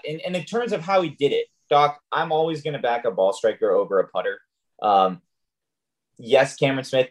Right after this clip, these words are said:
is the best putter in this field, but when you look at it, like, at the players, he picked up twelve strokes, uh, at the players on the greens. You know, if he putted average that week, he's finishing fiftieth, and we're not even,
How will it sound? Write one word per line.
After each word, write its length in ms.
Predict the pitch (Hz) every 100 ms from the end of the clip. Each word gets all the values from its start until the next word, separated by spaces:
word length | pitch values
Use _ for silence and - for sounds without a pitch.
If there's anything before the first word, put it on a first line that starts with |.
| -
is 180 | 120 120
the 80 |
best 320 | 117 110 - -
putter 280 | 117 113 -
in 160 | 117
this 200 | 110 104
field, 320 | - 107 110 107
but 100 | 98
when 120 | 120
you 100 | 117
look 220 | 110 117
at 120 | 123
it, 180 | 107 82
like, 200 | 107 110
at 120 | 110
the 80 | 98
players, 400 | - 117 - -
he 120 | 139
picked 260 | 135 156 -
up 180 | 151 - _ -
twelve 300 | 127 143 156
strokes, 680 | - - 139 139 117 - _ _ 110
uh, 340 | 107 101 92 -
at 160 | 117
the 80 | 95
players 500 | - 110 107 101 - -
on 140 | 113
the 60 | 107
greens. 460 | 101 110 90 - -
You 80 | 113
know, 140 | 113
if 100 | 117
he 100 | 156
putted 260 | 175 165 123
average 360 | 127 135 120
that 180 | 110 107
week, 140 | 110 -
he's 160 | 101
finishing 320 | 117 110 104
fiftieth, 500 | 95 - - 101 110
and 80 | 98
we're 100 | 98
not 180 | 98 95
even, 280 | 92 92